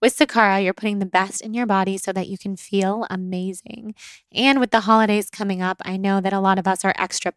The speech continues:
busy and it can be even harder to find that time in the kitchen. So if you don't have a lot of extra time,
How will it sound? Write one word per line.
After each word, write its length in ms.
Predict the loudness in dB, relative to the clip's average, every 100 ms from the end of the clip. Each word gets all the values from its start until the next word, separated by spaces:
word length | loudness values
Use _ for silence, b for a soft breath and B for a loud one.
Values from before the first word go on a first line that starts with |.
| _
busy 560 | 4 4 2 2 2 0 B B B
and 120 | -2
it 80 | -2
can 120 | -4
be 220 | -6 -4
even 200 | -2 -2
harder 440 | -4 0 2 4 2
to 80 | 0
find 300 | 0 0 2
that 200 | 2 0
time 420 | -4 -2 -2 -6
in 200 | -8 -6
the 80 | -6
kitchen. 580 | -6 -8 -4 -4 -4 -8 B B
So 140 | -2 -2
if 120 | 0
you 80 | 2
don't 280 | 4 2 2
have 160 | 2
a 40 | 4
lot 200 | 4 4
of 80 |
extra 280 | 0 0 -6
time, 600 | -8 -4 -2 -2 -2 -6